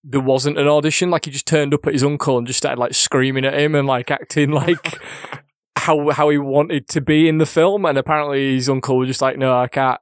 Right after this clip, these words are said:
I can't put you in it, but, um, you know, I, I, I appreciate the balls of you just turning up and, you know,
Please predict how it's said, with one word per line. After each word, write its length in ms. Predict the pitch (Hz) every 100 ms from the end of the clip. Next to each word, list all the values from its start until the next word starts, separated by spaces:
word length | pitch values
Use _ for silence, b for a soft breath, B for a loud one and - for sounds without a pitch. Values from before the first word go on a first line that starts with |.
| _
I 60 | 131
can't 220 | - 131
put 140 | - 123
you 140 | 117
in 80 | 117
it, 220 | 113 -
but, 260 | - 113 -
um, 280 | - 113 120
you 80 | 120
know, 180 | 113
I, 260 | 117 - - -
I, 160 | - 123 -
I 80 | 135
appreciate 540 | 117 143 127 135 123
the 60 | 127
balls 600 | 131 120 123 127 - -
of 140 | 139 120
you 160 | 123
just 180 | 117 117
turning 260 | 131 120 123
up 160 | 120
and, 380 | 131 120 120 - -
you 60 |
know, 240 | 135 127